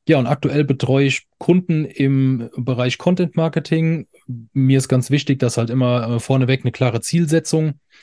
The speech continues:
gegeben ist, also dass der Kunde ganz klar weiß, worauf er hinarbeitet, weil ich finde, wenn dieses Ziel so ein bisschen aus den Augen gerät, lässt auch die Motivation bei der Content-Erstellung nach. Du weißt es selber, wie viel Arbeit auch dahinter steckt. Und wenn, ähm,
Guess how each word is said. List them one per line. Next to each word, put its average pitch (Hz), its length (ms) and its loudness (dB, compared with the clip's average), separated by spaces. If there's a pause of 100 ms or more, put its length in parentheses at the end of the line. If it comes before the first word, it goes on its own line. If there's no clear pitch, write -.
(120)
gegeben 143 440 0
ist, 131 160 -2
also 117 180 -4
dass 113 180 -4
der 117 140 -6
Kunde 135 320 2
ganz 135 320 0
klar 127 440 0
weiß, 139 360 -2
worauf 123 320 -2
er 113 60 0
hinarbeitet, 147 640 0
weil 113 120 -2
ich 113 120 -8
finde, 127 280 2
wenn 120 320 0
dieses 113 300 -4
Ziel 156 220 0
so 135 80 0
ein 131 60 0
bisschen 131 260 -4
aus 123 160 -4
den 110 140 -4
Augen 139 260 2
gerät, 139 340 2 (540)
lässt 135 280 0
auch 131 100 -2
die - 80 -2
Motivation 123 720 0
bei 117 160 0
der 120 140 -2
Content-Erstellung 123 920 -2
nach. 131 280 0
Du 123 120 -2
weißt 127 240 0
es - 120 -6
selber, 135 480 2
wie 139 80 2
viel 123 240 0
Arbeit 131 360 0
auch 120 120 -4
dahinter 135 400 2
steckt. 147 360 -2
Und 120 140 0
wenn, 117 420 0
ähm, 104 340 -4